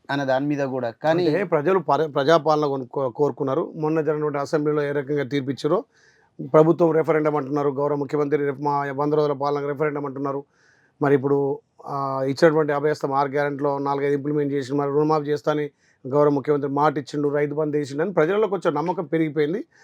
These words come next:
Speaker 2: ఆ నమ్మకంతోటే ఇద్దరు బీసీలున్న ఒక ఓసీని గెలిపించారంటే కాంగ్రెస్ మీద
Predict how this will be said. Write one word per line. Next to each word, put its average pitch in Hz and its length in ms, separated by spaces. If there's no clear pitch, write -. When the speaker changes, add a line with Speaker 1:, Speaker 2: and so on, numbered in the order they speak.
Speaker 2:
ఆ 143 100
నమ్మకంతోటే 175 1000
ఇద్దరు 160 260
బీసీలున్న 202 560
ఒక 156 140
ఓసీని 156 460
గెలిపించారంటే 170 520
కాంగ్రెస్ 185 460
మీద 175 400